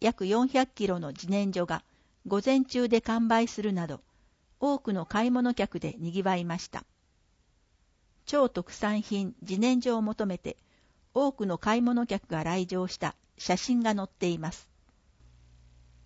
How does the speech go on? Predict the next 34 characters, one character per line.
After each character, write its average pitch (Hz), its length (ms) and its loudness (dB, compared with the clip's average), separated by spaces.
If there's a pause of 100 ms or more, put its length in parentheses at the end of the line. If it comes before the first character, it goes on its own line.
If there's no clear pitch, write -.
秋 247 300 0
の 165 280 -4
子 220 140 0
ど 269 100 4
も 262 140 4
真 247 160 4
ん 247 80 4
中 240 240 2
月 214 280 0
間、 156 220 -4 (440)
民 262 220 4
生 269 340 4
委 240 60 4 (100)
員 - 140 -6
児 208 140 -6
童 247 260 4
委 240 80 0
員 185 260 -4
が 151 200 -8 (140)
挨 226 120 4
拶 269 380 -2
運 180 220 0
動。 135 240 -8 (1160)
十 240 240 0
一 285 220 -2
月 262 280 0
四 220 140 2
日、 - 320 -4 (180)
三 214 120 -2
谷 269 240 4
小 254 240 2
学 254 240 -2
校 160 240 -4
で、 - 160 -10